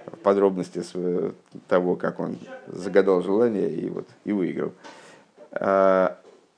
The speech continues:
а о том, как Ицхак женился, вообще никак не рассказывается, там просто буквально полпасука.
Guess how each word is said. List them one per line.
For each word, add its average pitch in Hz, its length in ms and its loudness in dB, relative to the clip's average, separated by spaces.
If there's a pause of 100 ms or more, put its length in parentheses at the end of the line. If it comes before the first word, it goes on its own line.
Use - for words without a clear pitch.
(260)
а 101 420 6
о 101 40 6
том, 135 260 6
как 123 220 2
Ицхак 117 240 2
женился, 127 500 2 (280)
вообще 87 300 2
никак 92 300 -2
не 92 60 2
рассказывается, 92 360 2
там 90 100 -4
просто 90 220 -4
буквально 90 300 -4
полпасука. 101 560 2